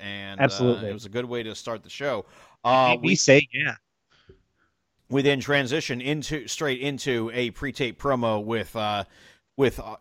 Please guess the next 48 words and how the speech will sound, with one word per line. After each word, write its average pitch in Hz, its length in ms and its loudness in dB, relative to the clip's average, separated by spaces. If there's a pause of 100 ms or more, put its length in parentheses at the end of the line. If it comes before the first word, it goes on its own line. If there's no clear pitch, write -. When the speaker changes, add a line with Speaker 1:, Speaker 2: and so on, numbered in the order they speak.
Speaker 1:
your 135 760 6
A 135 100 2
E 117 180 -2
W 107 560 -4
World 113 340 -2
Champion, 98 480 -6
Speaker 2:
He, 117 60 -10
Speaker 1:
Jon 117 220 -4
Speaker 2:
he 143 80 8
is 139 140 10
definitely 143 280 6
Speaker 1:
Moxley. 139 300 0
Speaker 2:
my 156 80 0
champion. 98 220 -14 (420)
Speaker 1:
And, 131 440 4
uh, 120 520 4
yeah, 131 280 6
that 143 220 4
was, 107 680 -4 (800)
that 277 80 6
was 349 100 2
a 151 60 -6
good 151 180 2
promo. 104 440 -4 (220)
Speaker 2:
We 185 60 2
do 220 160 -6
this 233 120 -2
every 220 200 6
week. 214 240 8
He 120 80 0
cuts 170 220 4
an 156 60 2
awesome 165 280 6
promo 156 200 4
every 165 200 8
week, 175 200 8
and 135 80 6
then 139 80 8
we 139 120 6
spend 143 240 4
five 139 180 8
minutes 139 180 4
talking 131 260 4
about 135 140 8
how 131 120 8
awesome 127 280 6
it 104 100 2
is. 90 200 -4